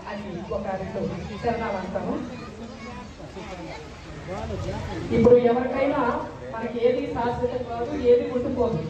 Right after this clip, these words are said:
ఈ డబ్బు ఉండిపోదు, ఈ ధనము ఉండిపోదు, ఇది ఏది మనకి పూర్తిగా ఉండిపోదు. ఈ పేరు, ఇలాంటి పేరు, కీర్తి ప్రతిష్టలే ఉండిపోతాయి ఎప్పుడైనా సరే.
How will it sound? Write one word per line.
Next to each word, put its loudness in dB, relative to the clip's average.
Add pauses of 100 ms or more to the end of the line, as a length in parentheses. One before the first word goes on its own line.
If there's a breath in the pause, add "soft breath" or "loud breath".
(320)
ఈ -4
డబ్బు 6
ఉండిపోదు, 2
ఈ -2
ధనము 2
ఉండిపోదు, 4 (760)
ఇది 2
ఏది 4
మనకి -2 (1300)
పూర్తిగా -2
ఉండిపోదు. 4 (140)
ఈ -2
పేరు, 4 (260)
ఇలాంటి -2
పేరు, 2
కీర్తి -4
ప్రతిష్టలే 6
ఉండిపోతాయి 4
ఎప్పుడైనా 0
సరే. -4